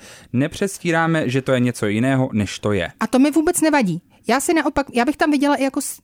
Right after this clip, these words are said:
Speaker 2: dobrý věci, jo? Tím jsem to vlastně chtěla začít. Já jsem nechtěla začít nějakou kritikou, protože si myslím, že opravdu,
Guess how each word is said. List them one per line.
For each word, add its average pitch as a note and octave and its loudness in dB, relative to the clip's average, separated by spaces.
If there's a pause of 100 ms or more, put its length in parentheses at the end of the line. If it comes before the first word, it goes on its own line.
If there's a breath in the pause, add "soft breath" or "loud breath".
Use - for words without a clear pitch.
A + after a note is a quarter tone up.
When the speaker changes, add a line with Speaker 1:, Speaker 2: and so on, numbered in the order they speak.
(160)
Speaker 2:
dobrý A3+ 2
věci, D3 -6 (200)
jo? A3 -2 (160)
Tím C#4 2
jsem D#4 0
to D#4+ 2
vlastně C#4+ 0
chtěla C4+ 0 (280)
začít. G3 -2
Já E3 -2
jsem A#3 0
nechtěla A#3+ 0
začít A#3+ 0
nějakou A#3 2
kritikou, A#3 -2
protože B3 0
si C#4 -2
myslím, C4 2
že B3 0
opravdu, C4 0